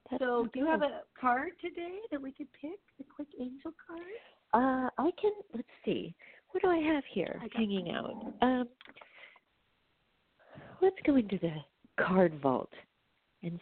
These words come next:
Speaker 1: see what we've got here. <gasps> Let's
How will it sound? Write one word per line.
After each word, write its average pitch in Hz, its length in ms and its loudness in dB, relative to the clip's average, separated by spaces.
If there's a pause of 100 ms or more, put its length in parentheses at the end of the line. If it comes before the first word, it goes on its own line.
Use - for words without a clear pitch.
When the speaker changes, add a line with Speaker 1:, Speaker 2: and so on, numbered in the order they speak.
(120)
Speaker 1:
see 208 160 0
what 196 200 -4
we've 175 260 -8
got - 300 -6 (220)
here. - 440 -6 (260)
<gasps> - 720 -8
Let's 247 200 4